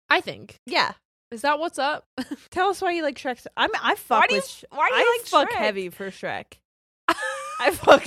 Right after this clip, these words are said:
Speaker 2: I would fuck Shrek heavy.
Speaker 1: I,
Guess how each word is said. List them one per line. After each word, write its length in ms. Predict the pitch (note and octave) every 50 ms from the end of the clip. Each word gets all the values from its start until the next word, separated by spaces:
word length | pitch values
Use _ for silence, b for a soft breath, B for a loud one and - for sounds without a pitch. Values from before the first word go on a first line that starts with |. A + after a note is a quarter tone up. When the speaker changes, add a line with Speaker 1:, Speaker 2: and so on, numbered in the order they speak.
| D#4 D#4+
Speaker 2:
I 140 | D#4 F4 F4
would 140 | E4+ - -
fuck 320 | A#3 B3 C4+ B3+ - -
Shrek 380 | - - - B3+ - A#3+ A#3 -
heavy. 540 | A3 A3 - G#3 - - A3 F4 F4 - - _ _ _ _ _ _ _ _ _ _ _ _ _ _ _ B B C#5+ D5+ D5 C#5 B B B B _ _
Speaker 1:
I, 180 | - - D#4+